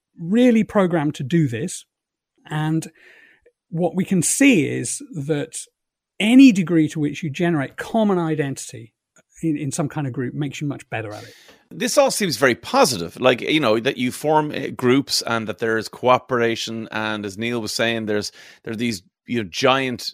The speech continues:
Speaker 2: things we must do for the good of society and that we are kind of predisposed to do this. But I, I sense, Pete, that there may be some,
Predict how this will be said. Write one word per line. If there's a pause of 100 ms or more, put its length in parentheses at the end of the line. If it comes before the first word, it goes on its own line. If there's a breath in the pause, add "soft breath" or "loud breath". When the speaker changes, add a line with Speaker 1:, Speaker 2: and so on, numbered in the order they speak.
Speaker 2:
things
we
must
do
for
the
good
of
society
and
that
we
are
kind
of
predisposed
to
do
this. (340 soft breath)
But
I, (500)
I
sense,
Pete,
that
there
may
be
some,